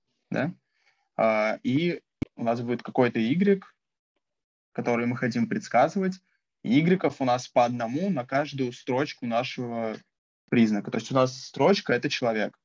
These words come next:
Одна строчка — это один человек. Это должно быть понятно. Соответственно, для каждого из людей у нас есть какой-то истинный вес, который мы хотим научиться, э, предсказывать. И тогда у нас игрек будет просто, а,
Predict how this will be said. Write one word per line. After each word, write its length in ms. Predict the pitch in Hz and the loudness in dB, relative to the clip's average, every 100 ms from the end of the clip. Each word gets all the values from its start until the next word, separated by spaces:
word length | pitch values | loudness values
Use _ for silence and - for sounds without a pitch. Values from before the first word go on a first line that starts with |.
| - | -6
Одна 200 | 117 127 | -2 -2
строчка — 380 | - 202 - 127 | 0 -2 -2 -6
это 100 | 117 | -6
один 220 | 120 143 | -4 -6
человек. 380 | 143 113 104 - | -6 -6 -6 -8
Это 160 | - 117 127 | -8 -10 -8
должно 300 | - 113 123 | -4 0 0
быть 140 | 123 - | 0 2
понятно. 300 | 113 104 - - - - | 2 2 -4 -20 -20 0
Соответственно, 340 | 127 127 139 | 2 4 4
для 140 | 135 | 4
каждого 420 | 131 147 135 127 113 | 6 4 4 0 -4
из 180 | 113 | -2
людей 300 | 123 113 180 | 0 4 6
у 60 | 196 | 6
нас 220 | 135 - | 6 6
есть 140 | 143 143 | 4 2
какой-то 360 | 117 135 131 | 0 0 0
истинный 480 | - 131 - 120 117 | -2 -4 -2 -2 0
вес, 380 | 110 92 - - _ - _ | 2 0 -2 -20 _ -20 _
который 320 | - 131 151 | -4 0 2
мы 100 | 143 | 0
хотим 300 | 139 127 131 | -2 -2 -2
научиться, 920 | 120 113 - 135 - 127 120 113 110 - _ - - _ _ - | -4 -6 -4 -4 -4 -2 0 0 -2 -8 _ -12 -12 _ _ -6
э, 220 | 113 110 | -4 -4
предсказывать. 540 | 113 120 110 104 95 98 | -6 -2 2 0 0 -10
И 40 | |
тогда 300 | 113 120 127 | -8 -2 0
у 40 | |
нас 220 | 131 127 - _ _ _ _ _ | 0 -2 -8 _ _ _ _ _
игрек 280 | 151 180 151 | -4 -2 -2
будет 560 | 135 131 143 139 - _ _ - | -2 -2 -2 -4 -8 _ _ -6
просто, 540 | 120 127 - 123 117 - _ - | -4 -4 -6 -10 -10 -14 _ -6
а, 480 | 110 107 107 104 | -4 -2 -4 -6